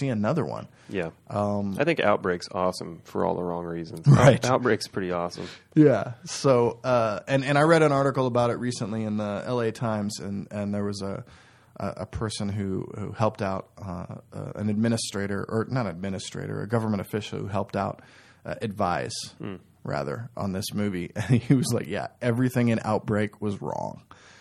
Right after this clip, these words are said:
Speaker 1: So, so this movie, uh, you know, uh, th-, here's the other thing I like.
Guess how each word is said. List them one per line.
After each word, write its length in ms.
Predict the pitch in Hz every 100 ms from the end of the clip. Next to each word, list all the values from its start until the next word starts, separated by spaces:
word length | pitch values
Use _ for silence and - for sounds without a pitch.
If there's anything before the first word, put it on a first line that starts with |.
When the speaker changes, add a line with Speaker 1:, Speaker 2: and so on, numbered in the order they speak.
| -
Speaker 1:
So, 340 | - 143 135 -
so 300 | - 143 135
this 320 | 117 180 185
movie, 440 | 190 190 156 139 -
uh, 320 | 113 113 110 120 - - - -
you 100 | 180
know, 160 | 196
uh, 160 | - 127 - -
th-, 140 | 127 135
here's 180 | 214
the 100 | 185
other 140 | 139 117
thing 200 | 110 104
I 80 | 101
like. 280 | 98 95